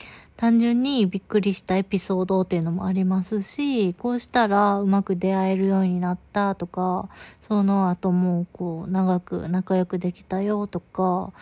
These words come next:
そういうことって共有したら誰かの役に立てるんじゃないかなというふうに思っていて、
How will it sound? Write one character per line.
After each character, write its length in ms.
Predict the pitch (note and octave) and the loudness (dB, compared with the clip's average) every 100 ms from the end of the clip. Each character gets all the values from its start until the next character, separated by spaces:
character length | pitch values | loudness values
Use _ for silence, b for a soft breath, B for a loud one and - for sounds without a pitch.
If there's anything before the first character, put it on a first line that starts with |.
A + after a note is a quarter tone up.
| B B B | B B B
そ 140 | - B3+ | -10 -4
う 40 | |
い 220 | B3+ B3+ B3+ | -2 -2 -2
う 40 | |
こ 160 | - B3 | -6 -8
と 200 | - F3+ | -4 -4
っ 40 | |
て 460 | - - F#3+ F#3 F3+ | -6 -6 -2 0 -2
共 320 | - A3+ A3 | -2 0 2
有 640 | A3 A3 A3 G#3+ G#3 G#3 | 2 2 2 2 2 0
し 100 | G#3 | -4
た 160 | - F3+ | -4 -2
ら 300 | F#3 F#3 F#3 | 0 0 0
誰 240 | F#3 A3 | -2 -4
か 120 | - | -2
の 140 | G3 F#3 | 0 0
役 240 | F3+ - | -2 0
に 280 | F#3 F3 F3+ | 0 0 -2
立 180 | - F#3 | -6 -8
て 160 | - G3+ | -2 0
る 100 | A3 | 2
ん 60 | |
じ 80 | F#3 | 0
ゃ 60 | E3 | -2
な 160 | F3 | -2
い 80 | F3+ | -4
か 180 | - F3+ | -2 -2
な 300 | F#3 F3+ F3+ | 0 0 -2
と 100 | F#3 | -2
い 60 | |
う 40 | F3+ | 0
ふ 100 | F3 | 0
う 80 | F#3 | 0
に 140 | F#3 | 0
思 280 | G#3 F#3 F#3 | 0 0 0
っ 20 | |
て 320 | F#3 - G3 | -2 -4 -4
い 60 | F#3+ | -4
て、 580 | - _ D4+ C#4 F#3+ | -8 _ -6 -4 -4